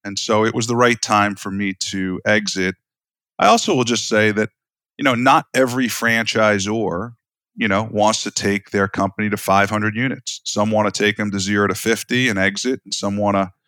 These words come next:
you know, have a legacy plan. For me, I felt like it was the right time to exit. And I also really had a great passion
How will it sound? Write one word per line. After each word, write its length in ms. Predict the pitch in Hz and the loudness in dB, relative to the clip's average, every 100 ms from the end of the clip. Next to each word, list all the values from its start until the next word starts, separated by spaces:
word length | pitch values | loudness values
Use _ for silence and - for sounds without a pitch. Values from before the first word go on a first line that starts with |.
| _ _ _ | _ _ _
you 80 | 107 | -4
know, 80 | 95 | -2
have 180 | 104 98 | 0 2
a 40 | |
legacy 480 | 95 107 110 - 117 | 2 0 0 -4 -6
plan. 580 | - 113 113 117 123 135 - | -2 0 2 2 -2 -10 -8
For 160 | 104 | -4
me, 520 | 101 107 120 139 147 139 _ _ _ _ - | -2 0 2 0 -2 -8 _ _ _ _ -4
I 120 | 104 | -4
felt 440 | - 110 104 98 | 0 2 4 2
like 380 | 104 101 98 - | 2 2 2 0
it 240 | 107 104 | -2 -2
was 280 | 104 104 95 | 0 -2 -2
the 100 | 98 | -2
right 300 | 95 101 101 | 0 2 0
time 640 | - 101 101 101 98 98 98 _ _ _ _ - | -2 0 2 2 0 -4 -8 _ _ _ _ -8
to 380 | - 104 98 104 | -2 -2 0 2
exit. 440 | 104 110 139 143 - | 0 0 -2 -2 -2
And 100 | 139 | 0
I 140 | 143 | 2
also 440 | 175 254 - 285 196 | 2 0 -2 0 0
really 560 | 107 104 123 135 139 | -2 -2 0 2 2
had 240 | 117 110 110 | 0 0 0
a 60 | |
great 320 | 95 95 101 - | -2 -2 -2 -4
passion 800 | - - 92 98 - 90 85 78 | -8 -6 -4 -4 -4 -6 -10 -14